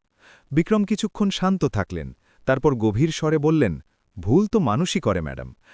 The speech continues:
আমি কখনো কাউকে দোষ দিইনি।" প্রিয়ার চোখ ভিজে এলো।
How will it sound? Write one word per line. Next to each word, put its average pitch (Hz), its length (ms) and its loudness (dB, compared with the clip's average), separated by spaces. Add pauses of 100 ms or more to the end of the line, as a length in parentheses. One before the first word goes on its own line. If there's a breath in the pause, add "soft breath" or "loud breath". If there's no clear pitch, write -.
(120)
আমি 175 220 4
কখনো 196 300 0
কাউকে 175 280 0
দোষ 131 340 0
দিইনি।" 78 360 -4 (560 soft breath)
প্রিয়ার 117 260 4
চোখ 117 300 -2
ভিজে 123 440 0
এলো। 73 180 -4